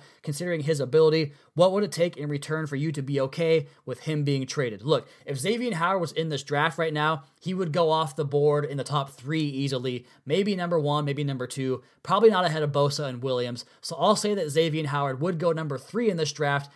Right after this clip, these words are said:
outside of the quarterback chaos that is for sure going to ensue. So with that, that's my value. Give me a first and a second, or maybe even more than that. He's an all-pro level cornerback. I would pay him and make him the focal point of the defense, again, unless you can trade him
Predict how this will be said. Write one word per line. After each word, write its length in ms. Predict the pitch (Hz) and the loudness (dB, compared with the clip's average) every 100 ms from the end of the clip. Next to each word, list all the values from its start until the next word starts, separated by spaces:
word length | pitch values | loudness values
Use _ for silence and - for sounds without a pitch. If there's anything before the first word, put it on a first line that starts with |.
| - - | -10 -4
outside 360 | 156 - 151 | -2 -2 -4
of 80 | 151 | -4
the 60 | 135 | -6
quarterback 500 | 160 147 143 131 - | -2 -2 -2 -4 -6
chaos 380 | 135 131 127 | -6 -4 -6
that 120 | 135 127 | -8 -8
is 200 | 127 - | -10 -8
for 240 | - 139 | -6 -4
sure 320 | - 165 151 | -4 0 0
going 260 | 139 131 127 | 0 -6 -6
to 160 | 143 | -6
ensue. 540 | 117 113 - 165 143 143 - - | -4 -4 0 2 2 -2 -12 -10
So 220 | - 151 | 0 2
with 180 | 147 143 | 2 2
that, 300 | 214 240 - 135 | 0 -2 -6 -2
that's 240 | 208 226 | -2 0
my 120 | 240 | 0
value. 500 | 175 226 247 139 98 _ _ 127 | 2 2 2 0 -6 _ _ -2
Give 160 | 196 | 0
me 120 | 254 | 4
a 60 | 233 | 2
first 400 | - 214 226 220 175 | 2 4 4 2 -6
and 160 | 170 | -4
a 60 | 147 | -4
second, 460 | - 202 202 139 139 | -4 -4 -2 -4 -4
or 60 | |
maybe 200 | 143 196 | -2 0
even 280 | 220 214 226 | 2 4 4
more 200 | 208 240 | 8 8
than 120 | 190 | 6
that. 280 | 147 131 117 _ _ | 2 -2 -4 _ _
He's 180 | 226 | -2
an 140 | 226 156 - | 0 -2 2
all-pro 500 | 175 214 214 196 196 | 6 6 4 2 2
level 280 | 175 180 165 | 2 0 -2
cornerback. 540 | 160 165 156 160 156 - _ | -4 -2 -2 0 -2 -6 _
I 120 | 135 | -6
would 160 | 135 117 | -6 -4
pay 260 | 156 175 | 0 2
him 160 | 175 180 | 2 -2
and 100 | 135 | -2
make 220 | 143 151 | 0 0
him 80 | 156 | -2
the 80 | 127 | -4
focal 320 | - 160 156 | 0 0 -2
point 260 | 143 156 135 | -4 -4 -4
of 100 | 127 | -6
the 80 | |
defense, 520 | 120 160 143 165 151 - _ _ | -4 -4 -2 -4 -4 -8 _ _
again, 460 | 156 147 147 156 151 | -6 0 0 0 -4
unless 460 | 127 123 139 147 | -8 -2 -2 -2
you 60 | 165 | -4
can 140 | 147 | -4
trade 280 | - 151 139 | -4 -4 -4
him 260 | 131 123 | -4 -8